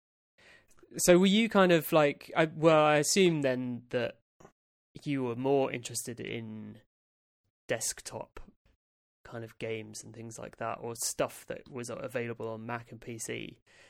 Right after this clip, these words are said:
Is that why you kind of wanted to start working on those platforms, or were you a big console gamer but just didn't really know how to get into console development?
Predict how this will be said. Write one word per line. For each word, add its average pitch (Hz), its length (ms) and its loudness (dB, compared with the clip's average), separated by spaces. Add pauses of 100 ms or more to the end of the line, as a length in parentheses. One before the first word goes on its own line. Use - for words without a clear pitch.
(100)
Is 139 140 -10
that 147 240 2
why 139 320 6
you 127 340 -2
kind 131 260 -4
of 117 320 -6 (880)
wanted 139 300 -2
to 127 80 -10
start 123 280 -2
working 139 720 -2
on 151 540 -6 (760)
those 143 220 -2
platforms, 156 840 -4 (260)
or 123 560 -2 (320)
were 127 120 -6
you 117 540 -8
a - 40 -14
big 123 200 -10
console 123 340 -8
gamer 113 380 -8
but - 180 -12
just - 200 -14
didn't 110 200 -14
really 110 220 -12
know 110 300 -10 (840)
how 113 220 -14
to 110 180 -10
get - 180 -8
into 113 340 -10
console 110 760 -8 (220)
development? 110 480 -14